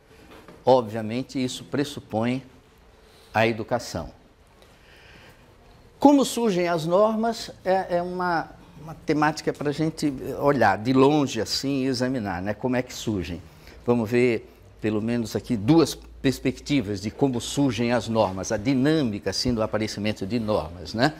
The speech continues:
Uma bem, eh, técnica, assim, eh, semiótica, que, eh, que é do Greimar,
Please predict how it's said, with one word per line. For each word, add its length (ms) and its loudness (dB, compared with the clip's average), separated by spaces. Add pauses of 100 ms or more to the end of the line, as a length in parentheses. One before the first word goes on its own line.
(1040)
Uma 240 4
bem, 480 0 (340)
eh, 100 -18 (140)
técnica, 540 0
assim, 420 -4 (400)
eh, 220 -10
semiótica, 800 0
que, 280 -8
eh, 240 -10
que 140 -6
é 300 0
do 160 -10
Greimar, 500 -2